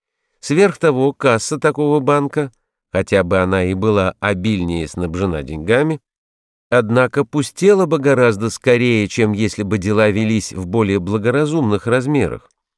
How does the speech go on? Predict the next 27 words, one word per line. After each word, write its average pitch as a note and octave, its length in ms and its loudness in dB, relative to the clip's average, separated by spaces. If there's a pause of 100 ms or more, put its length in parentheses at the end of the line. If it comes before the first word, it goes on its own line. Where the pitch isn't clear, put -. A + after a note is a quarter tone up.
(200)
а G#2+ 140 0
для G2+ 180 -2
пополнения G#2 920 0
её F#2 200 -2
потребовались G2+ 880 -2
бы G2 240 -2 (240)
не G#2 120 0
только B2 400 -2
более C#3+ 460 0
усиленные, D#2+ 880 -4
но F2 160 -4
и E2+ 80 -4
более G2+ 380 -4
частые C#2+ 720 -4
и - 220 -8
постоянные C3+ 920 0
расходы. C#2 580 -8 (1700)
Притом C#3 340 2
монета, D#3+ 420 2
постоянно C#3 680 0
извлекаемая A2+ 960 0
из - 260 -8
кассы - 440 -4
банка D3+ 560 -2
такими B2+ 400 0
большими B2 460 -2
суммами, A2 640 -2